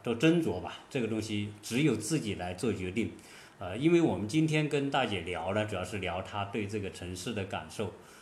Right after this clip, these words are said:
因为，呃，很多时候国内的听友啊，像大姐她在美国生活这么多年，啊，去过美国很多地方，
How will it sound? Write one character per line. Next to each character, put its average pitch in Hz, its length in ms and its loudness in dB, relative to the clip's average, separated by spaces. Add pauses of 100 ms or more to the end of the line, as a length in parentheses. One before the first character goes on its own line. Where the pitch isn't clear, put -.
(320)
因 196 160 4
为， 185 300 4 (100)
呃， 92 580 0 (400)
很 120 360 6
多 180 200 8
时 - 200 0
候 123 200 2
国 107 300 4
内 208 100 12
的 110 120 6
听 113 180 0
友 95 200 0
啊， 85 60 -8
像 175 200 2
大 196 160 4
姐 127 100 0
她 120 140 -2
在 131 100 2
美 117 160 0
国 98 100 -6
生 110 220 -4
活 95 140 -4
这 104 100 -2
么 98 80 -2
多 98 140 -2
年， 90 360 -4 (540)
啊， 90 240 -6 (400)
去 165 140 2
过 135 100 4
美 90 160 0
国 101 80 -2
很 95 140 -6
多 90 100 -6
地 104 180 -6
方， 90 300 -2